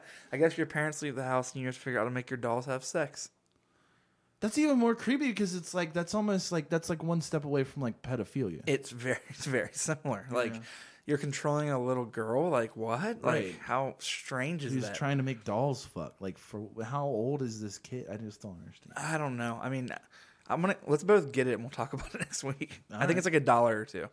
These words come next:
Speaker 2: Yeah, that's fine.
Speaker 1: It obviously can't be that long, I
Speaker 2: That's
Speaker 1: would
Speaker 2: fine.
Speaker 1: assume or hope.
Speaker 2: I'm going to.
Speaker 1: <laughs> No.
Speaker 2: Um, <laughs>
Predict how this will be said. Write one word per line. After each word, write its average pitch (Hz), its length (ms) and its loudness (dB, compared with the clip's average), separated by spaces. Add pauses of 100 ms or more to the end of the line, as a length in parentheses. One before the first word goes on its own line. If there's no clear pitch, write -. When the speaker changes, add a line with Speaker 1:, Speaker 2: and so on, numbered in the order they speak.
Speaker 2:
Yeah, 135 120 -8
that's - 160 -12
fine. 101 220 -4
Speaker 1:
It 135 40 6
obviously 147 320 6
can't 135 240 -4
be 131 60 -2
that 120 160 2
long, 117 360 -2 (120)
I - 40 -6
Speaker 2:
That's 113 100 0
Speaker 1:
would 107 100 -4
Speaker 2:
fine. 110 240 -6
Speaker 1:
assume 127 420 0
or 117 80 -2
hope. 117 300 0 (180)
Speaker 2:
I'm 113 340 -2
going 98 280 -2
to. 131 260 -6 (340)
Speaker 1:
<laughs> - 60 -10 (380)
No. 151 120 4
Speaker 2:
Um, 110 320 4 (300)
<laughs> - 80 -8